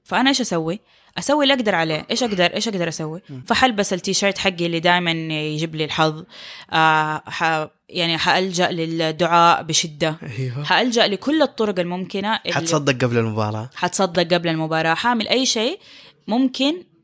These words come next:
Speaker 1: ينجح هذا الفريق. تمام؟ ليش؟ لأنه أنا عندي حاجة في التحكم
Speaker 2: آه.
Speaker 1: بالنتيجة، ولكن أنا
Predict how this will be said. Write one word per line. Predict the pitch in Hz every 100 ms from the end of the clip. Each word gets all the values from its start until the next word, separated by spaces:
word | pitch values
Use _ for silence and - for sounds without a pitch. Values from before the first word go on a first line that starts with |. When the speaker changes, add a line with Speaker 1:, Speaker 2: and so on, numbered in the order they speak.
| -
Speaker 1:
ينجح | 185 175 170 -
هذا | 170
الفريق. | 147 156 151 139 - - - -
تمام؟ | 180 214
ليش؟ | 202 190 214 - - - -
لأنه | 170 185
أنا | 196
عندي | 190 226 208
حاجة | - 240 254 233 226
في | 269
التحكم | 214 - - 208 208 - 226 330 - _ 151
Speaker 2:
آه. | 131
Speaker 1:
بالنتيجة، | 180 180 220 226 208 220
ولكن | 190 202 214 -
أنا | 190 180